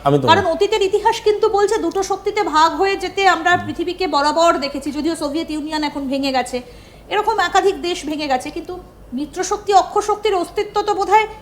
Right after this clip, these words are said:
Speaker 2: কাগজে কলমে না থাকলেও মেন্টালিটি এখনো সেই
Speaker 1: না,
Speaker 2: দিকে রয়েছে
Speaker 1: তৃতীয়
Speaker 2: অনেক
Speaker 1: বিশ্বযুদ্ধের
Speaker 2: দেশে।
Speaker 1: এই কনসেপ্টটাকে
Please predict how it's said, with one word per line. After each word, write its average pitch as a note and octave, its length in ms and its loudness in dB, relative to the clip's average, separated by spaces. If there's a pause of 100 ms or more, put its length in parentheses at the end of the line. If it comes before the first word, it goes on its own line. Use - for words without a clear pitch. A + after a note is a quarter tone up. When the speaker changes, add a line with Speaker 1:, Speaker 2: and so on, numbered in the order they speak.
(160)
Speaker 2:
কাগজে D4+ 360 2
কলমে A4 320 4
না G4+ 220 4
থাকলেও G#4+ 320 0
মেন্টালিটি G#4 580 2
এখনো G#4+ 340 0 (300)
সেই F4+ 160 -2
Speaker 1:
না, F4 140 2
Speaker 2:
দিকে E4+ 220 -4
রয়েছে E4+ 360 -4
Speaker 1:
তৃতীয় F#3+ 300 4
Speaker 2:
অনেক G3+ 100 8
Speaker 1:
বিশ্বযুদ্ধের F#3 440 4
Speaker 2:
দেশে। F#3 260 6
Speaker 1:
এই F#3 80 6
কনসেপ্টটাকে B2+ 840 -2